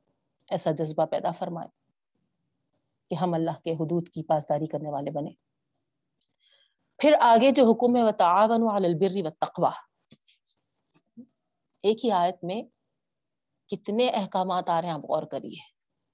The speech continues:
پیچھے بھی جو پہلی آیت ہم پڑھے تھے،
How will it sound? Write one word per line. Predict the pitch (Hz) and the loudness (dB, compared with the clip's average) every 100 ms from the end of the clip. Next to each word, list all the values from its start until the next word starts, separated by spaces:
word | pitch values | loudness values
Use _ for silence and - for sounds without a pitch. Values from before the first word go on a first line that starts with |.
| _ _ - - 202 _ _ _ _ _ _ _ _ _ _ _ _ | _ _ -18 -14 -14 _ _ _ _ _ _ _ _ _ _ _ _
پیچھے | 196 180 - | 2 4 4
بھی | 202 220 262 - - - - _ _ _ - - - - | 6 6 4 -6 -20 -20 -20 _ _ _ -18 -16 -16 -2
جو | 180 | 2
پہلی | 214 220 233 | 4 6 8
آیت | 202 190 190 | 8 6 6
ہم | 202 | 4
پڑھے | 170 175 | 6 6
تھے، | 170 202 | 4 0